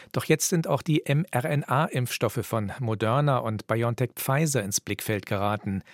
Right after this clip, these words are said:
In mehreren Fällen haben Geimpfte eine Herzmuskelentzündung, eine Myokarditis bekommen,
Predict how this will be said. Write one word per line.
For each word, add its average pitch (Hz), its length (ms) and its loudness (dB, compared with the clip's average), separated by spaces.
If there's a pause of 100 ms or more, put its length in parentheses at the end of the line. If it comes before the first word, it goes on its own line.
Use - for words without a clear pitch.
(340)
In 110 300 -2 (100)
mehreren 127 520 2
Fällen 147 420 2
haben 139 180 2
Geimpfte 151 460 0
eine 127 200 0
Herzmuskelentzündung, 120 1500 -2 (320)
eine 127 240 2 (240)
Myokarditis 135 1040 2
bekommen, 92 640 -4